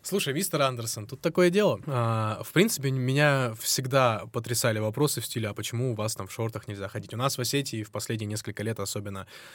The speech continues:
а, ярко, а, стали, а, заметны замечания от окружающих, если видят, э, пацана, мужчину в шортах. Я про женщин даже молчу, да?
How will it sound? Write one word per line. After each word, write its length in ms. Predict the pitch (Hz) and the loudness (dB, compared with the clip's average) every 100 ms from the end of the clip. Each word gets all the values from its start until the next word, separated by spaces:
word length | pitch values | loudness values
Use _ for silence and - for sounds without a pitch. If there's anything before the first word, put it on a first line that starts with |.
| - - | -14 -10
а, 300 | 101 101 95 | -6 -6 -4
ярко, 560 | 107 113 113 104 101 - - - - _ | -2 -2 -2 -6 -6 -10 -20 -20 -20 _
а, 320 | 98 98 98 | -6 -6 -6
стали, 800 | 101 - 107 104 101 98 98 98 - - _ _ | -6 -4 -4 -4 -4 -4 -6 -8 -14 -20 _ _
а, 220 | 98 98 | -8 -6
заметны 600 | 98 107 110 107 101 98 101 | -6 -4 -4 -6 -8 -6 -4
замечания 640 | 113 120 - 131 139 131 | -2 0 2 2 2 0
от 100 | 117 | -2
окружающих, 560 | - 104 117 131 - 113 | -4 -2 0 2 0 -6
если 240 | - 104 | -6 -6
видят, 340 | 98 104 101 - - - | -6 -6 -8 -12 -18 -12
э, 280 | 95 92 92 - | -8 -6 -6 -8
пацана, 440 | 107 110 113 107 | -8 -4 -4 -4
мужчину 360 | 98 98 113 101 | -6 -8 -8 -8
в 40 | |
шортах. 540 | - 120 117 120 - - _ _ _ _ _ | -4 -4 -2 -4 -4 -14 _ _ _ _ _
Я 60 | 107 | -14
про 120 | - | -8
женщин 220 | 104 110 - | -6 -6 -6
даже 160 | 101 | -8
молчу, 260 | 101 101 - | -6 -10 -8
да? 180 | 98 | -6